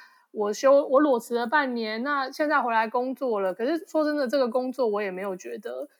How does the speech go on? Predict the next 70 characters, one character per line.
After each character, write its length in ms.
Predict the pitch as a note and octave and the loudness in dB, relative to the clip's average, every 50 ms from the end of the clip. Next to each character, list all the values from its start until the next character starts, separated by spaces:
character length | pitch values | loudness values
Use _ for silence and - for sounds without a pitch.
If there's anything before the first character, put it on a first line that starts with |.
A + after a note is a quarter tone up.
| _ _ - | _ _ -14
是 220 | - - C#4 B3 | -8 -4 -4 -2
我 220 | A3 G3 F#3 F3+ F3+ | -2 0 -2 -2 -2
想 220 | - G#3+ F#3 F3 | -4 -6 -8 -6
要 200 | F3+ F#3+ G3+ G3 | -4 -4 -4 -4
做 200 | F#3+ - G#3 F#3 | -4 -4 -4 -4
的 140 | F3+ F3 E3+ | -4 -6 -8
事 260 | - - - F#3 G3 | -8 -10 -12 -12 -12
情， 300 | G3+ - - D#4 D#4+ D4+ | -12 -14 -16 -16 -14 -8
但 160 | D4+ F#4+ G4+ F#4 | -4 -2 -2 0
是 80 | G4 | -2
不 140 | F#4 F#4+ G4 | 0 0 -2
行， 320 | F4+ - C4+ A#3 A3+ A#3 | -2 0 -2 -2 -2 -2
我 80 | A#3+ A3 | -4 -6
不 140 | G#3+ C4+ E4 | -4 -4 -2
能 160 | D#4 C#4 C4+ | -2 -2 -2
这 100 | B3+ D#4+ | -2 0
样 100 | D#4 D4 | 0 2
啊， 160 | C#4 C4 B3 | 2 2 0
我 80 | A#3+ B3 | 0 -2
总 180 | A#3 A3+ G3 | -6 -8 -8
是 120 | F#3 - B3 | -6 -4 -2
要 140 | B3 A#3+ A#3+ | -2 -2 -2
做 220 | - B3+ A3+ G3+ | -4 -4 -4 -6
事， 260 | G3 - - A3 G3 | -6 -8 -6 -6 -4
而 100 | G3 A3+ | -4 -4
且 260 | A#3 D4 C4 A3 G#3 - - - _ _ _ _ _ _ _ _ _ _ _ _ | -2 0 0 0 -2 -4 -12 -20 _ _ _ _ _ _ _ _ _ _ _ _
这 100 | - F4 | 0 2
份 160 | E4 F4 D#4+ | 4 4 4
工 160 | D4 D#4 D#4+ | 4 4 4
作 160 | D4+ E4 D4+ | 4 2 2
说 160 | C#4 D4 C#4+ C#4+ | 4 4 4 4
真 160 | C#4 C#4+ C#4 | 4 2 2
的， 140 | C#4 C4 A#3+ | 2 0 0
薪 220 | A#3+ - C4+ C#4 | -2 -2 -2 -2
水 260 | C4+ - A#3 G#3 G#3 G#3+ | -2 -2 -2 -2 -2 0
好， 240 | G3 G#3+ G3+ F#3+ F#3+ F#3+ - - - - _ - | 2 4 4 4 2 -2 -8 -16 -20 -20 _ 0
工 200 | - C4 C#4 C#4 | 2 2 2 2
作 160 | C#4+ C#4 C4 | 2 2 0
形 220 | B3 A#3+ G3+ G#3 | 0 -2 -6 -6
象 240 | G3+ C#4 B3+ A3+ G#3 | -4 -4 -4 -4 -2
好， 200 | G3+ G3+ F3+ F3+ | 0 2 2 2
然 100 | F3 F3+ | 2 0
后 280 | F3+ C4+ C4 C4 C#4 C#4 - - - _ | 0 0 2 2 0 0 -4 -8 -20 _
同 220 | - B3 A3+ A#3 B3 | -2 -2 0 0 -2
事 180 | A#3+ - D4 | -2 -2 -2
大 140 | C4 C#4 C4+ | 0 0 2
家 160 | B3+ B3+ B3+ | 2 2 2
都 140 | B3+ B3+ B3 | 2 2 0
认 180 | C4 C4 A#3+ A#3 | 0 0 -2 -2
认 220 | A#3+ A#3 A3+ G#3+ | -2 -4 -4 -4
真 200 | G3+ A3+ G#3+ G#3+ G#3 | -6 -6 -6 -6 -6
真 260 | G#3+ G#3 G#3 G#3 G#3 | -6 -6 -6 -6 -4
的， 280 | G3+ F#3 F3 F3 G#3+ - _ _ _ _ - | -4 -4 -4 -4 -6 -10 _ _ _ _ -6
我 120 | A#3 A3+ | -4 -2
现 120 | A3+ D4+ D4 | 0 2 2
在 80 | D#4 | 2
这 80 | D#4 D#4+ | 2 2
个 80 | D4 B3+ | 2 2
抱 280 | - D#4+ C4+ B3 B3 | 6 6 6 6 6
怨 140 | C4 B3+ A#3 | 4 0 0
听 140 | A#3+ B3 A#3+ | -2 -2 -2
起 40 | A3+ | -2
来 120 | F#3+ F#3 | -2 -2
真 120 | F#3+ G3+ | -2 -4
的 120 | G#3+ G#3+ F3+ | -6 -6 -6
很 120 | F3+ E3+ | -8 -8
像 220 | E3 G#3+ A3 G#3 G3 | -8 -6 -6 -6 -6
是 80 | G#3+ | -8
什 140 | F#3 - F3+ | -8 -10 -10
么 280 | F3 E3+ E3+ E3+ F3 | -10 -10 -10 -10 -10